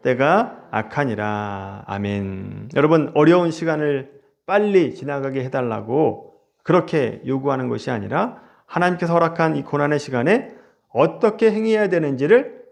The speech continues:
지혜를 구하고 있다라고 하는 겁니다. 지혜를 구하고 있죠. 빨리 넘어가게 해주십시오가 아닙니다. 하나님, 이 고난의 시간에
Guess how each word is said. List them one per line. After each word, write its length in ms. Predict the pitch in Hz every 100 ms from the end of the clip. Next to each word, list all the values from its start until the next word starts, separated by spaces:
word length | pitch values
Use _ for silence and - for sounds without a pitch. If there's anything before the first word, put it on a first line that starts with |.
| _ _
지혜를 480 | - 147 151 202 202
구하고 280 | 180 156
있다라고 800 | 135 - 110 101 - - 117 113
하는 120 | 120
겁니다. 300 | 113 101 113 _ _ _ _
지혜를 400 | - 208 196 196
구하고 280 | 160 143 127
있죠. 340 | 107 - - - _ _ _ _ _ -
빨리 300 | 214 214 170
넘어가게 420 | 160 196 190 185
해주십시오가 480 | 165 165 175 156 151
아닙니다. 400 | 107 110 110 - _ _ _
하나님, 240 | - 175 170
이 60 |
고난의 360 | 165 156 165 165
시간에 480 | 160 151 151 151